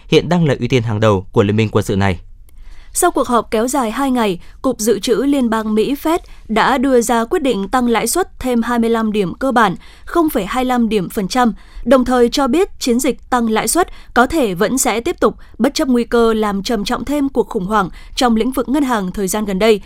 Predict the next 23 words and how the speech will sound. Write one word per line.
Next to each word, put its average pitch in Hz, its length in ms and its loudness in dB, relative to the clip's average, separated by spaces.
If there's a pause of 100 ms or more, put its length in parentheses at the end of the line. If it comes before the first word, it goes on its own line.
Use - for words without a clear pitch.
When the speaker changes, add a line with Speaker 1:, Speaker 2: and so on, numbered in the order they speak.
(380)
Speaker 2:
Đáng 226 240 2
chú 240 140 2
ý, 220 220 4
Fed 311 280 -2
đã 233 180 -2
tăng 240 240 -2
lãi 240 440 0 (180)
chín 233 220 -2
lần 285 180 0
liên 220 200 2
tiếp 339 200 -2 (280)
kể 269 120 4
từ 208 140 0
tháng 202 200 -6
ba 240 200 2 (220)
năm 214 140 0
hai 214 120 -4
nghìn 190 200 -2
không 220 240 -4
trăm 196 260 -6
hai 196 120 -6
mươi 185 100 -4
hai. 190 220 -4